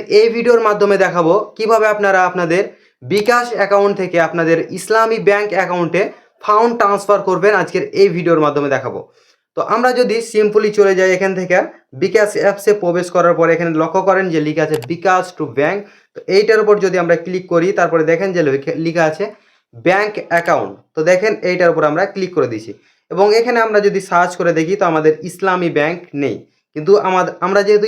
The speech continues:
ইসলামী ব্যাংক ব্যবহার করি কিন্তু আমাদের তো ভাই প্রয়োজন যে ইসলামী ব্যাংকে কেউ ফান্ডটা ট্রান্সফার করবো, তো এখানে নাই কো। তো আমরা এই বিকাশের মাধ্যমে আমরা ফান্ডটা ট্রান্সফার করে দেখাবো। এর জন্য চ্যানেলে যদি নতুন দর্শক হয়ে থাকেন তাহলে অবশ্যই চ্যানেলটি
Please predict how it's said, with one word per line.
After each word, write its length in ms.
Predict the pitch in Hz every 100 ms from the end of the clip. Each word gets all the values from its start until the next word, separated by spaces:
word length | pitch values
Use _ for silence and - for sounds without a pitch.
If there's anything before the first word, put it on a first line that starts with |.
| 185
ইসলামী 320 | - 180 185 175
ব্যাংক 140 | 175 170
ব্যবহার 260 | 165 160 160
করি 100 | 170 202
কিন্তু 140 | 180 170 165
আমাদের 280 | 170 175 180 185
তো 60 | 185
ভাই 120 | 180 175 -
প্রয়োজন 360 | 185 175 156 131 131
যে 80 | 135 139
ইসলামী 340 | - 185 180 165
ব্যাংকে 280 | 160 143 196 226 _ _ -
কেউ 120 | 208 196 190
ফান্ডটা 320 | 185 196 190 -
ট্রান্সফার 360 | 180 170 170 156
করবো, 220 | 147 113 98 - _
তো 40 | - 196
এখানে 220 | 214 220 202
নাই 120 | 160 135
কো। 100 | 104 - _ -
তো 40 | 170
আমরা 140 | 196 190 196
এই 80 | 214 170
বিকাশের 400 | 202 220 226 233 214
মাধ্যমে 300 | 196 170 175 196
আমরা 140 | 175 254 330 -
ফান্ডটা 280 | 196 190 180
ট্রান্সফার 340 | 175 160 165 151
করে 120 | 160 165
দেখাবো। 260 | 139 120 95 - _ _ _ 170
এর 120 | 196
জন্য 160 | 240 240 262 - - -
চ্যানেলে 300 | 202 208 208 190
যদি 140 | 185 190
নতুন 160 | 180 185
দর্শক 240 | 175 175 175
হয়ে 140 | 175 175
থাকেন 200 | 175 220 202
তাহলে 200 | 170 151
অবশ্যই 300 | 147 151 185 180
চ্যানেলটি 260 | 185 180